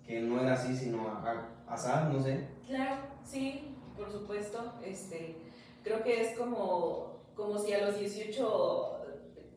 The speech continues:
Speaker 2: yo dijera, como si a los dieciocho yo hubiese dicho, este, "A mí me encanta comer pozole", y ya. <laughs> Sé que, que no,
Speaker 1: No,
Speaker 2: es,
Speaker 1: claro, claro.
Speaker 2: es un ejemplo medio burdo, pero es como si yo a los dieciocho hubiese dicho,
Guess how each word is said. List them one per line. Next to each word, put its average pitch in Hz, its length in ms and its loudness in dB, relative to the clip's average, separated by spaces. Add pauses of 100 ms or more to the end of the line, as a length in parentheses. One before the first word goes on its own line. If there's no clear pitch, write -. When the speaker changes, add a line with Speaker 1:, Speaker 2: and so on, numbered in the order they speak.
(120)
Speaker 2:
yo 196 140 0
dijera, 190 760 -2 (160)
como 214 160 -4
si 220 100 2
a 226 60 6
los 233 120 6
dieciocho 254 300 -2
yo 247 120 2
hubiese 240 280 -2
dicho, 208 320 -2
este, - 640 -4 (240)
"A 214 100 -4
mí 233 60 0
me 269 120 0
encanta 254 380 0
comer 190 560 -2
pozole", 202 640 0 (120)
y - 480 -12
ya. 160 400 -6
<laughs> 240 200 0
Sé 262 180 6
que, 381 80 4
que 240 420 6
no, 226 80 0 (640)
Speaker 1:
No, 160 120 6
Speaker 2:
es, 165 60 10
Speaker 1:
claro, 170 240 12
claro. 147 300 12
Speaker 2:
es 170 120 4
un - 60 4
ejemplo - 880 6
medio 202 280 0
burdo, 254 300 0
pero 185 140 0
es 180 180 -2
como 208 160 2
si 202 140 -2
yo 208 80 6
a 226 40 6
los 254 120 4
dieciocho 214 280 -4
hubiese 185 360 -2
dicho, - 120 -6